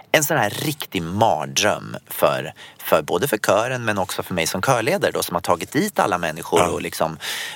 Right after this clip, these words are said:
Speaker 1: byggt upp någon slags förväntan på det här. Och
Speaker 2: Ja.
Speaker 1: ljudet är så uselt.
Speaker 2: Alltså, utrustningen, alltså.
Speaker 1: Utrustningen,
Speaker 2: Ja.
Speaker 1: ljudtekniker, med all respekt, han kanske inte hade gjort körer förut, jag vet
Speaker 2: Nej,
Speaker 1: inte.
Speaker 2: nej.
Speaker 1: Det lät skit.
Speaker 2: Ja.
Speaker 1: Eh,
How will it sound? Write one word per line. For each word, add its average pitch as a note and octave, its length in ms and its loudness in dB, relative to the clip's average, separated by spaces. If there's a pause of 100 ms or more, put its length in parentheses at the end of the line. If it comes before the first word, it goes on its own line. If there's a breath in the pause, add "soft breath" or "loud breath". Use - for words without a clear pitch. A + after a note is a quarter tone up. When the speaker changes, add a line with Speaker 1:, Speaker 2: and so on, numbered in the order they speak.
(320 loud breath)
Speaker 1:
byggt - 300 0
upp - 140 2
någon D#2+ 100 -2
slags - 260 0
förväntan C#2+ 500 0
på - 80 -4
det - 60 -2
här. - 160 -4
Och F#3+ 80 4
Speaker 2:
Ja. E3 100 4
Speaker 1:
ljudet B2+ 420 0 (140)
är E2+ 280 4 (160)
så E2+ 520 -2
uselt. - 520 0
Speaker 2:
Alltså, - 140 4
utrustningen, A2+ 640 0
alltså. D#2+ 160 0
Speaker 1:
Utrustningen, G3 1040 2
Speaker 2:
Ja. - 80 -6
Speaker 1:
ljudtekniker, D#3 1300 2
med D3 180 2
all C#3 220 4
respekt, C#3 540 0
han C#3+ 120 -2
kanske C#3 280 2
inte B2+ 140 -2
hade A#2 160 0
gjort G#2+ 300 0
körer G2+ 280 4
förut, E2 440 0
jag F#2+ 80 6
vet F#2+ 120 2
Speaker 2:
Nej, F2 120 4
Speaker 1:
inte. - 340 -4
Speaker 2:
nej. - 220 -4
Speaker 1:
Det C#3 180 4
lät G2 320 0
skit. - 720 -4 (140)
Speaker 2:
Ja. F#2+ 160 4 (340 loud breath)
Speaker 1:
Eh, A2 200 6